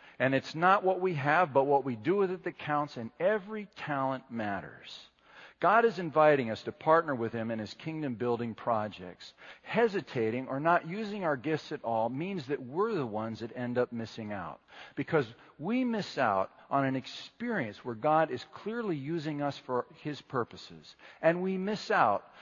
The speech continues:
because service is one of those things that literally throws open the doors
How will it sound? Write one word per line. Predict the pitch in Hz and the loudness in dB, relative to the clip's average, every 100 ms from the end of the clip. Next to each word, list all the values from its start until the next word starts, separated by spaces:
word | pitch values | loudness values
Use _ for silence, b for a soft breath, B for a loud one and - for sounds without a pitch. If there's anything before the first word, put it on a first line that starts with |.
| B | B
because | 147 - 156 | -6 -2 -4
service | - - 240 233 131 110 - | -6 -8 -4 -2 -2 -6 -4
is | 139 113 | -6 -4
one | 143 208 | -4 -2
of | 214 | -2
those | 160 131 | -4 -4
things | 143 135 123 | -6 -6 -6
that | 123 | -6
literally | 135 156 139 117 - | -4 -2 -2 -4 -6
throws | 135 156 190 185 - | 0 2 2 0 -4
open | 175 175 170 | -4 -4 -4
the | 160 | -6
doors | 131 123 104 90 87 | -4 -2 0 -2 -6